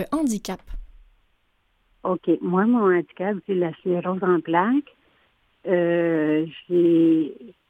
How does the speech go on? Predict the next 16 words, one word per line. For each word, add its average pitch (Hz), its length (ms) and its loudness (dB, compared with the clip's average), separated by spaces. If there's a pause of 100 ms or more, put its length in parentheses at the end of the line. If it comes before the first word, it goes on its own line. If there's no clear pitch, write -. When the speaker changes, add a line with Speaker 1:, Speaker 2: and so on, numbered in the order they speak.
(380)
Speaker 2:
moi, 202 220 2 (120)
c'est 202 160 -4
à-, 185 140 0 (320)
c'est 180 480 4 (140)
la, 190 240 -4 (600)
la, 190 560 -6 (500)
il 202 60 -2
y - 20 0
a 185 60 -2
trois 240 320 0
sortes 233 180 -4
de 202 180 -2
sclérose 190 380 -2
en 185 140 4
plaques. 180 320 -2
Moi, 196 160 0